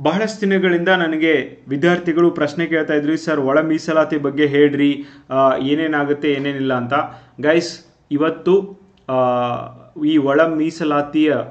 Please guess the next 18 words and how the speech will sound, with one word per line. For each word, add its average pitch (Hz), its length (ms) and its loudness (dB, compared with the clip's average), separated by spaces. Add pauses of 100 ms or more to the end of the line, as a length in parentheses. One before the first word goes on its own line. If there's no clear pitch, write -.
(220)
ಪರವಾಗಿ, 147 760 -2 (260)
ಅಂದ್ರೆ 151 320 0
ಈ 156 220 -4
ವಿಷಯವನ್ನ, 147 600 0 (480)
ಆ, 131 240 -2
ಸ್ಟಡಿ 143 380 0
ಮಾಡ್ಲಿಕ್ಕೆ, 147 460 -2
ಅಧ್ಯಯನ 147 380 0
ಮಾಡ್ಲಿಕ್ಕೆ 143 460 -2
ಅಂತ, 135 220 -6 (640)
ಆ, 131 300 0
ಈ 143 220 -4
ನ್ಯಾಯಮೂರ್ತಿ 151 720 -2
ನಾಗಮೋಹನ್ 147 800 -4
ದಾಸ್ 139 400 -2 (180)
ಅವರ 139 200 -2
ಆಯೋಗವನ್ನ 143 680 -2
ಏನು 143 520 -6